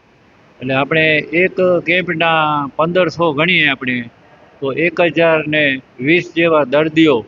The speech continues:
થાય અને એક કેમ્પનો ઓછામાં ઓછો એક દર્દીનો આપણે પ્રાઇવેટમાં કરવા જઈએ તો ત્રીસ પાંત્રીસ લાગે ખર્ચો,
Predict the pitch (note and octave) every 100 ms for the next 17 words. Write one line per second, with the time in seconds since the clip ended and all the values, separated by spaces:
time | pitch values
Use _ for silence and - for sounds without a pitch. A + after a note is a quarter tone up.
0 | - C#3+ C#3 G#2 - _ _ _ _ _
1 | - C#3+ D3+ C#3+ D#3+ G3 G#3 F#3+ E3 F#3
2 | F#3+ F3+ F3 F3 E3 E3 - G3+ F#3+ F#3+
3 | F#3 E3+ F#3 - E3 E3 E3+ D#3+ D#3 D3+
4 | - D3+ C3+ - - - - - D3 D#3+
5 | E3+ D#3 D#3+ D3 D#3 D#3+ D#3+ F3 E3+ C3+
6 | - E3 F#3+ G3 F3 D#3+ D#3 C3+ C#3+ C3+
7 | C3+ A#2+ - C#3 C3 C#3